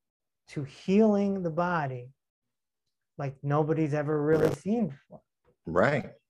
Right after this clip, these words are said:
Speaker 2: No, I agree. And I'm using it myself and I've seen results. So, um, all right. So let's get into a couple methods. How do you, how do you take control of your mind?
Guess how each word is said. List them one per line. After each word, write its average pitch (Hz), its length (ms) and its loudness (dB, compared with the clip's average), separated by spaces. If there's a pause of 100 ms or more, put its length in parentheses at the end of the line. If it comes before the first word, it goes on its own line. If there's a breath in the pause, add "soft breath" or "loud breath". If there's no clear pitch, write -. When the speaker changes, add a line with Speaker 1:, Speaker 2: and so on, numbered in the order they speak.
Speaker 2:
No, 104 180 6
I 165 380 4
agree. 185 640 -2 (120)
And 110 240 0
I'm 131 260 0
using 135 320 -2
it 143 100 -6
myself 156 600 0
and 113 140 2
I've 127 180 4
seen 135 300 -2
results. 147 680 -2
So, 104 500 2 (580 loud breath)
um, 127 240 2
all 139 100 -4
right. 156 320 4
So 165 120 2
let's 202 260 2
get 233 160 6
into 240 240 2
a 233 40 -2
couple 226 300 -2
methods. 208 640 0
How 143 220 6
do 165 80 0
you, 180 300 -2
how 131 120 2
do 170 80 -2
you 214 80 -6
take 196 240 -4
control 151 400 0
of 175 60 -2
your 202 100 0
mind? 214 540 -2